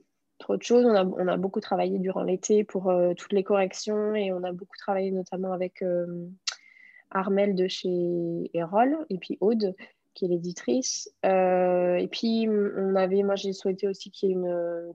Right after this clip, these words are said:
tech éditrice, euh, parce que moi, j'ai pas les capacités de, je le dis, euh, très humblement, euh, de voir les coquilles. Euh, c'est un vrai métier, euh,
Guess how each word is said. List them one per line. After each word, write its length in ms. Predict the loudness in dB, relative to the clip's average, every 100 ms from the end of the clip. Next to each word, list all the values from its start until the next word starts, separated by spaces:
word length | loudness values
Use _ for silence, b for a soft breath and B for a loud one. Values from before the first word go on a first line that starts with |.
| -6
tech 140 | -4 -2
éditrice, 760 | -2 -4 -12 -8 -8 -8 -18 _ _ _ _ _ -6
euh, 480 | -4 -2 -2 -4 -6 -6
parce 180 | -6
que 100 | -4
moi, 180 | -4 -4
j'ai 140 | -4 -4
pas 140 | -4
les 120 | -4
capacités 580 | -6 -6 -8 -10 -4 -4
de, 640 | -2 -6 -6 -8 -8 -10 -10 -10
je 80 | -6
le 120 | -4
dis, 300 | -4 -4 -4
euh, 80 | -6
très 280 | -6 -6 -4
humblement, 520 | -4 -4 -4 -2 -4
euh, 80 | -6 _ b b b b -4
de 180 | 2 4
voir 280 | 6 4 4
les 140 | 2
coquilles. 560 | 2 2 2 -2 2 2
Euh, 180 | 0 -4
c'est 180 | -6 -6
un 200 | -6 -6
vrai 240 | -2 0
métier, 480 | 2 0 0 0 0 _ b b _ _ -4
euh, 680 | 0 0 -2 -4 -6 -8